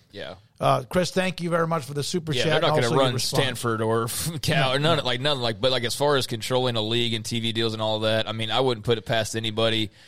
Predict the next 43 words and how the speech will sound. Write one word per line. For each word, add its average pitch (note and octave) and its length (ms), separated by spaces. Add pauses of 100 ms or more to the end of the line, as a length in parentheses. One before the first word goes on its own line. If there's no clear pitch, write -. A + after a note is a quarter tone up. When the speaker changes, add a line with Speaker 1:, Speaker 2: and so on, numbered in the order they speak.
(160)
Speaker 1:
There's G#2+ 120
a A2+ 40
lot A#2 220
of A2 60
money A#2 260
flowing A2+ 340
through A2 160
that, A2 300
but G#2+ 100
yeah, G#2+ 240
it's, G#2+ 140
it's A#2+ 180
a C#3 40
fun, E3+ 260
it's C#3+ 160
an C#3 100
interesting, C#3 420
I, B2 120 (200)
I - 20
don't B2 80
know C3 60
about A#2 200
fun B2 340
to A2 60
think A#2 200
about A2 320
them A#2 300 (100)
<laughs> - 80
running, C#3 420
like, D3+ 120
a C3+ 80
college B2+ 340
football A#2 360
league, A#2 260 (460)
but A#2+ 340
it's, B2 240
it's C3 160
an B2 60
interesting C3 340
hypothetical A#2+ 760
and, A2 220
and A2+ 160
worth, E3 260